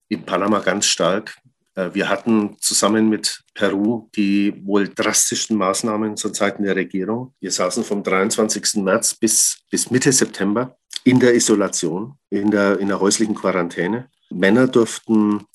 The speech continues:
je nach Endnummer des Reisepasses oder des Personalausweises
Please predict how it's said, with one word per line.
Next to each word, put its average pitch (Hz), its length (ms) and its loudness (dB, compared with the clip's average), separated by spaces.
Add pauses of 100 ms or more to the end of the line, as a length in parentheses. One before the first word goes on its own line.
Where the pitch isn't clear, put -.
(100)
je 101 320 0
nach - 540 -2
Endnummer 113 680 0
des 101 280 -6
Reisepasses 113 760 -2
oder 95 220 -2
des 87 160 -6
Personalausweises 101 1300 -2